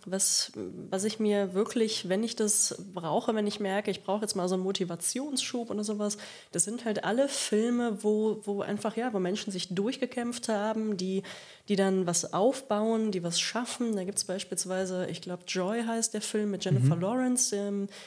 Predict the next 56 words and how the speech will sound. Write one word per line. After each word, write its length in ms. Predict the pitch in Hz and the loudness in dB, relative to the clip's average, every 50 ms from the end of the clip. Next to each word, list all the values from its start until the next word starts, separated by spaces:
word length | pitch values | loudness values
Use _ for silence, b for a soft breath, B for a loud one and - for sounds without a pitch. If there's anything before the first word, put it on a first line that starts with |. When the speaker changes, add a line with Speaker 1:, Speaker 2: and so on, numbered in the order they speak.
| B B - | B B -4
Speaker 1:
den 80 | 185 | -4
finde 240 | 175 - 226 214 202 | -2 0 0 0 2
ich 100 | 196 - | 0 0
super 340 | - 190 214 208 - 226 208 | 0 0 0 0 0 -2 0
gut, 440 | 196 190 202 214 226 214 - - - - | 0 2 2 2 2 0 -2 -4 -4 -2
ne? 180 | 185 196 220 | 0 0 0
Die 100 | 220 202 | 0 0
kommt 260 | 190 - - 139 135 131 | 0 2 4 6 6 6
Speaker 2:
Mhm. 60 | 147 | 4
Speaker 1:
aus 220 | 175 196 196 - 208 | 2 2 0 0 0
einer 300 | 202 196 190 190 196 - | 2 2 2 0 0 -2
etwas 460 | - 190 - 202 196 190 - - - B B B B B B B B B | -2 -2 0 0 2 2 2 0 0 B B B B B B B B B
schwierigen 540 | B - - - 190 226 226 254 233 214 214 208 | B 0 0 2 2 2 4 4 4 4 2 2
Familie, 840 | - - 220 208 202 214 240 254 233 226 226 220 220 220 220 214 | 2 2 4 4 6 6 4 4 4 4 4 6 4 4 4 2
wo 80 | 190 185 | 2 0
auch, 260 | - - 220 - - - - - - | 0 0 -2 -4 -6 -16 -16 -10 -6
wo 100 | 185 190 | -6 -4
keiner 400 | - - 220 208 233 247 233 240 | -2 2 2 2 4 4 2 2
an 120 | 226 214 | 2 2
sie 120 | 196 208 196 | 2 2 2
glaubt 420 | 202 190 180 185 202 214 208 - | 0 0 0 0 0 -2 -4 -6
und 120 | - 196 190 | -8 -4 -2
so 120 | - 196 190 | -2 -2 -2
weiter. 380 | 190 190 202 - - 196 180 | -2 -2 -2 0 0 -2 0
Und, 260 | - 175 175 175 170 - | 0 0 0 0 0 -2
ähm, 340 | - 175 175 180 175 175 175 - - - _ _ _ _ _ _ _ - - - - | -2 0 0 0 0 0 -2 -4 -12 -20 _ _ _ _ _ _ _ -14 -12 -10 -4
die, 260 | 190 196 196 196 196 | -2 0 2 2 2
die 100 | 180 185 | 2 2
erschafft 420 | - 180 - - - 220 214 - - | 0 0 0 0 0 0 0 0 0
dann 160 | 202 196 185 | 0 2 2
auch 220 | 139 190 226 220 214 | 2 0 0 2 0
ein 60 | 180 | -2
Imperium, 680 | 190 175 - 202 208 233 240 214 220 220 214 214 214 | -2 -2 0 2 2 2 4 4 4 4 4 4 4
die 100 | 208 180 | 2 0
sitzt 240 | 175 175 202 - - | 0 -2 0 0 0
nachher 240 | 202 180 185 190 190 | 0 0 0 0 -2
dann 160 | 190 175 170 | 0 0 0
selber 380 | 170 190 196 226 220 220 214 208 | 0 2 2 2 2 2 2 2
da, 300 | 208 196 202 208 214 208 208 B B B B B B B | 2 2 2 2 0 0 -4 B B B B B B B
ich 80 | - - | -6 -4
will 60 | 190 | -2
es 80 | 196 - | 0 2
nicht 160 | 180 170 - | 2 0 0
spoilern, 360 | - - 175 196 220 220 208 | 2 2 4 4 6 4 4
aber 120 | 202 185 | 4 2
die 60 | 185 185 | 2 0
sitzt 180 | 190 208 - - | 0 0 0 0
nachher 240 | 190 180 - 180 | 0 0 0 0
selber 300 | 170 180 190 214 233 226 | 2 4 2 4 4 4
dann 160 | 214 220 214 208 | 4 4 4 4
da 100 | 220 202 | 2 2
am 100 | 202 202 | 2 0
Schreibtisch 720 | 196 - - 196 185 202 208 - - - 202 202 - - | 0 0 0 0 0 0 0 0 2 4 4 4 4 2
und 140 | 190 185 | 0 0
ist 160 | 175 196 - - | 0 2 2 2
Chefin 560 | - - 214 208 - - 233 220 220 214 | 2 2 0 0 2 2 4 4 4 2